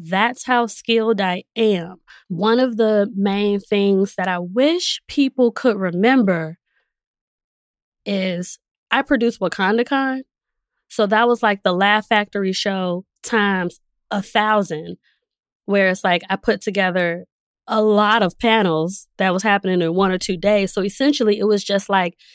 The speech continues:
me doing one little tiny event. That kinda goes to show the capacity that I have to hold to be able to do stuff. But this is actually what fascinated me about that show,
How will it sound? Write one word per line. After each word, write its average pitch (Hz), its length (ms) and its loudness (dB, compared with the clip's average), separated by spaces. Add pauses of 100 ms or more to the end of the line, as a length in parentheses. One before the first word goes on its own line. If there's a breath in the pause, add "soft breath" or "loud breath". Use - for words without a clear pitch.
(120 soft breath)
me 214 140 2
doing 208 420 0
one 214 240 0
little 214 240 0
tiny 208 380 0
event. 175 460 -4 (420)
That 220 180 -2
kinda 233 300 0
goes 202 400 0
to 185 80 -8
show 185 580 -4 (260)
the 170 560 -4 (260)
capacity 233 720 -2
that 196 200 -2
I 220 140 0
have 220 380 -2
to 202 100 -4
hold 220 360 0
to 202 80 -4
be 180 120 -4
able 196 200 -2
to 165 60 -8
do 185 200 0
stuff. - 420 -8 (480 loud breath)
But 208 220 2
this 359 220 4
is 262 260 0
actually 262 680 2 (520 soft breath)
what 220 240 -2
fascinated 208 580 2
me 196 140 2
about 170 240 -2
that 160 180 0
show, 156 380 -2